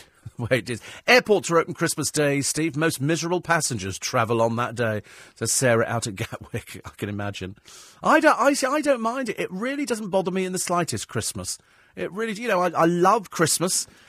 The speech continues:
I love the whole festi-, you know me, I'm Christmas crackers. I mean, I could, I could live in a Christmas shop. And we d-, and, and we do know of a Christmas shop, don't we? In Tooley Street in Hayes Galleria. We do know it.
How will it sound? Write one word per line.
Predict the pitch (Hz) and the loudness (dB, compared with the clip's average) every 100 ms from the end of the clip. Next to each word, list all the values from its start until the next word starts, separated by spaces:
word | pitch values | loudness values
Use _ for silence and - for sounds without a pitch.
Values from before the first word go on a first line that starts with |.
| _ | _
I | 135 | 0
love | 143 156 220 220 | 2 4 2 0
the | |
whole | 151 131 | -2 -2
festi-, | - 104 - | -2 -8 -6
you | 135 | -4
know | 214 | -4
me, | 143 131 | -2 -2
I'm | 95 | -4
Christmas | 107 - - 92 | -6 -8 -8 -10
crackers. | - 131 - 80 92 | -6 -8 -6 -10 -8
I | |
mean, | 113 | -6
I | 120 123 | -4 -4
could, | - 117 - - | -6 -8 -12 -4
I | 127 | -2
could | 170 131 | 0 2
live | 147 170 208 104 101 - _ _ _ _ _ _ _ _ | 4 6 4 2 -2 -8 _ _ _ _ _ _ _ _
in | 127 | -8
a | |
Christmas | - 160 - 95 | -6 -8 -6 -8
shop. | - 90 - _ _ _ _ _ _ | -6 -8 -10 _ _ _ _ _ _
And | 110 | -8
we | 127 | -6
d-, | 110 | -6
and, | 123 123 | -8 -6
and | 120 | -6
we | 131 | -4
do | 147 135 | -2 -2
know | 135 | -2
of | 135 | -4
a | 92 | -6
Christmas | - 95 - | -10 -10 -10
shop, | 87 101 87 | -10 -10 -8
don't | 120 131 | -8 -6
we? | 95 90 - _ - - | -8 -12 -16 _ -20 -6
In | 113 113 113 - | -4 -2 -4 -6
Tooley | - 175 135 | 0 2 2
Street | - - 92 - | -4 -6 -8 -8
in | 95 | -8
Hayes | 113 110 101 | -6 -6 -6
Galleria. | 110 101 104 123 85 73 _ _ _ _ _ | -6 -6 -8 -10 -14 -18 _ _ _ _ _
We | 113 | -8
do | 101 139 | -2 -2
know | 123 131 | 0 -2
it. | 92 - | -2 -10